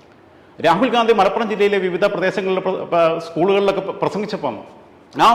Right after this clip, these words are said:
പ്രസംഗം മനോഹരമായ മലയാളത്തിലേക്ക് ഇംഗ്ലീഷിൽ നിന്ന് തർജ്ജമ ചെയ്തത് മുസ്ലിം പെൺകുട്ടികളാണ്. മാത്രമല്ല, ഈ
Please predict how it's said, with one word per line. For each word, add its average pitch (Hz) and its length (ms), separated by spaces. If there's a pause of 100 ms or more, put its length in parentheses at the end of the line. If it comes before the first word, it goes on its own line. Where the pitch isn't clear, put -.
(420)
പ്രസംഗം 175 400 (640)
മനോഹരമായ 214 500 (140)
മലയാളത്തിലേക്ക് 190 580
ഇംഗ്ലീഷിൽ 208 360
നിന്ന് 185 240
തർജ്ജമ 165 340
ചെയ്തത് 160 260 (180)
മുസ്ലിം 262 320
പെൺകുട്ടികളാണ്. 175 640 (800)
മാത്രമല്ല, 170 380 (320)
ഈ - 20